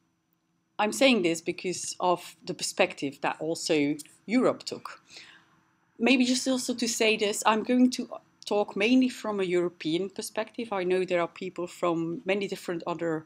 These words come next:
uh, parts of the world, um, but I was asked to talk about the European context, and that's also what I know best, uh, and about the Belgian situation. Um, but of course, I'm, I'm sure that some of the principles you will be very easily,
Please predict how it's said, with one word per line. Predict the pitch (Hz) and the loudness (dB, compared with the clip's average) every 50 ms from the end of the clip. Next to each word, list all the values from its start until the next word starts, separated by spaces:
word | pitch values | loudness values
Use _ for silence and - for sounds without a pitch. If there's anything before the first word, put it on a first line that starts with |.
| _ _ - | _ _ -10
uh, | 156 156 | -10 -10
parts | 156 - - 180 170 - - | -10 -6 -6 -6 -6 -6 -8
of | 170 156 - | -12 -8 -6
the | 160 | -2
world, | 147 147 139 151 196 247 247 - - - - - - - - - - | 0 2 2 2 0 -2 -4 -6 -10 -18 -18 -16 -16 -16 -12 -6 -2
um, | 165 170 175 175 175 175 175 175 180 | 0 2 4 4 4 4 4 4 2
but | 165 170 175 175 170 | 2 2 2 4 2
I | 165 | 2
was | 175 170 160 - | 2 0 -2 -2
asked | - 165 165 - - | 0 0 0 0 -2
to | - | -10
talk | 175 - 190 185 185 | -6 -4 -4 -4 -4
about | 180 180 175 180 185 180 | -2 -4 -2 -2 -2 -6
the | - - - 180 | -8 -10 -8 -4
European | 180 180 175 180 - 208 185 175 165 | -2 -2 -2 -2 -4 -4 -4 -4 -4
context, | - - 165 160 - 165 170 - - | -4 -4 -6 -4 -4 -6 -8 -6 -4
and | 185 180 | -2 0
that's | 165 170 160 180 | 0 0 0 0
also | 175 180 - - 170 160 - _ _ - | -2 -2 -2 -2 -4 -4 -6 _ _ -4
what | 165 170 170 170 | -2 0 2 2
I | 160 | 2
know | 165 160 156 147 | 2 2 0 0
best, | 143 - 143 156 220 - - - - - - - - - - - - | 0 -2 -4 -4 -4 -6 -10 -12 -14 -18 -20 -20 -20 -20 -14 -6 0
uh, | 185 185 185 180 - | 4 6 6 6 6
and | - 165 180 | 6 4 2
about | 175 185 180 175 165 | 4 4 2 2 2
the | 165 | 2
Belgian | 143 160 156 156 156 156 147 | 4 4 4 4 2 -2 -4
situation. | 147 - - - - - 139 131 - - - - - 135 147 151 - - | -4 -6 -8 -10 -8 -8 -6 -6 -6 -8 -10 -10 -8 -8 -8 -8 -8 -4
Um, | 156 160 160 160 156 156 151 151 156 160 156 156 160 165 170 165 156 - - 165 | -2 0 0 0 0 0 0 -2 0 0 0 0 0 0 0 -2 -4 -6 -8 -2
but | - 160 156 156 156 - | 0 2 2 2 0 -4
of | - - - | -12 -10 -2
course, | - 180 175 175 175 - | 2 4 4 4 2 0
I'm, | - 160 165 156 143 | -4 -4 -4 -4 -4
I'm | - 156 156 | -4 -4 -4
sure | - - - 185 180 180 | -4 -2 0 2 2 2
that | 175 165 - - | 2 0 -4 -4
some | - - 180 170 | -8 -8 -6 -6
of | 175 | -4
the | 175 175 | -4 -6
principles | - - 208 208 - - 233 - 254 262 269 247 254 | -4 -4 -6 -6 -6 -8 -8 -6 -4 -4 -4 -4 -6
you | - 190 | -8 -8
will | 185 180 175 | -6 -6 -6
be | 165 175 160 | -6 -6 -6
very | - 165 160 160 160 | -4 -4 -4 -4 -6
easily, | 170 165 156 - 156 156 151 151 | -6 -8 -6 -4 -2 -2 -2 -4